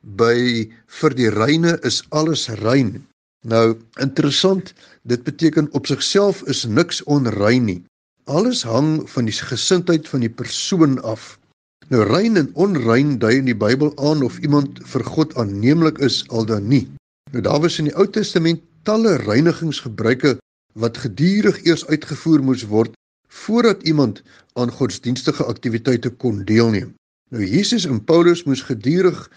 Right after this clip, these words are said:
die Fariseërs se oordrewe toepassing van die rituele reinigingswette teenstaan en herinner dat die ware reinheid of onreinheid in die mens self geleë is. En dit sien ons in Titus een vers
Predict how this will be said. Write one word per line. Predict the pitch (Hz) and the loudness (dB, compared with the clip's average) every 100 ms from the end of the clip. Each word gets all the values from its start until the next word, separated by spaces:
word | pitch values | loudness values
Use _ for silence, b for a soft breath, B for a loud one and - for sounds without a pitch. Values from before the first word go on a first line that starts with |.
| b b - | b b -12
die | 110 | -6
Fariseërs | 135 120 - 175 160 156 - | -4 -4 -4 0 0 0 -2
se | 113 104 110 | 0 0 0
oordrewe | 123 101 87 117 143 160 151 - | -2 -2 -2 2 4 4 -2 -4
toepassing | 180 180 151 - 143 | -4 -2 -2 0 -2
van | 127 123 | -2 -4
die | 107 107 | -2 -2
rituele | 139 - 131 135 131 | -2 -2 2 2 2
reinigingswette | 110 113 135 139 117 101 113 117 113 - | 2 2 0 -2 -8 -2 -4 -4 -10 -4
teenstaan | 233 208 - 120 107 _ _ _ - | -4 -4 -4 -6 -6 _ _ _ -6
en | 120 | -2
herinner | 113 104 165 170 90 87 _ _ _ - | 0 2 2 2 0 -6 _ _ _ -12
dat | 110 110 | -6 -2
die | 113 117 | 0 -2
ware | 110 95 110 175 202 143 | -4 -2 2 2 2 2
reinheid | 117 135 143 139 | 2 2 0 -2
of | 113 - 160 | -10 -4 0
onreinheid | 196 147 123 120 120 123 | 2 2 2 2 -2 -4
in | 123 113 | -6 -4
die | |
mens | 95 101 135 135 - | -2 -2 0 -2 -4
self | 196 196 180 - | -2 0 -2 -6
geleë | 139 117 113 117 107 | -4 2 4 2 0
is. | - - _ _ _ - | -12 -16 _ _ _ -14
En | 107 | -4
dit | 156 180 | -2 -2
sien | 196 185 | 0 2
ons | 170 | 2
in | - 104 - | 0 -6 -6
Titus | 208 175 170 - - | -8 -4 -4 -4 -2
een | 175 151 151 B B B B _ | 0 0 -2 B B B B _
vers | - 120 110 | -2 -2 -2